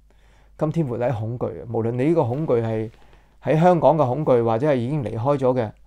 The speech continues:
都會有恐懼。自由同埋恐懼，點樣去選擇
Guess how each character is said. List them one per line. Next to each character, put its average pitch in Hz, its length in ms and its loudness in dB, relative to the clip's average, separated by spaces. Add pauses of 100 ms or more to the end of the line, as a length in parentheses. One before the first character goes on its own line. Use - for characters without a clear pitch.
(260)
都 185 120 6
會 131 140 2
有 110 160 2
恐 107 220 -8
懼。 - 120 -8 (2250)
自 - 140 -4
由 98 240 -2 (1000)
同 120 120 -10
埋 104 160 -6
恐 127 160 -6
懼， 123 140 -2 (2250)
點 135 140 0
樣 139 180 0
去 113 160 -10
選 120 60 -10
擇 120 120 -8